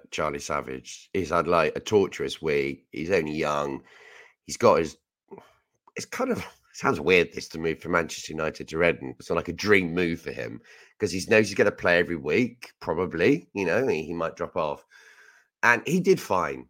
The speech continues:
He did fine. And I think it did affect him. He did talk about it afterwards, saying that he could say he was okay, but he wasn't really.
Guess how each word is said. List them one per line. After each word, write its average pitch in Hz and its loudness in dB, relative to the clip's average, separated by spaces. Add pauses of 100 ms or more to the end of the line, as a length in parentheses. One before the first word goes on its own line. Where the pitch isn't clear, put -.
(100)
He 113 -4
did 110 -2
fine. 73 -4
And 95 2
I 104 2
think 120 -2
it 95 -6
did 107 0
affect 87 -6
him. 82 -4
He 92 -6
did 131 2
talk 87 -2
about 82 0
it 85 -4
afterwards, 82 -6
saying 80 -4
that 80 -4
he 76 -14
could - -20
say 90 0
he 85 2
was 78 -4
okay, 78 -4
but 87 -6
he 123 -2
wasn't 95 2
really. 55 -10